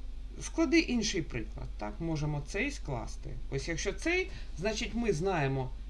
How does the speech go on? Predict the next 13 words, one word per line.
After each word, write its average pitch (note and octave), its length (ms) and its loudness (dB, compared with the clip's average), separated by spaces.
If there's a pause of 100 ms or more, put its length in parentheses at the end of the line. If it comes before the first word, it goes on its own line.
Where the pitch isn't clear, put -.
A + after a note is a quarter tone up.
(100)
скільки A3+ 500 0
було C#3+ 380 0
хлоп-, F#3 480 0
от - 260 -2 (240)
дивіться, D#3 520 2 (180)
склали. D3 520 4 (400)
Тепер A3 320 2
для A3+ 120 2
дитини A3 400 0
підписали. C#3+ 840 -2
Що D#4+ 280 0
таке D4 260 0
шістнадцять, E3 760 -2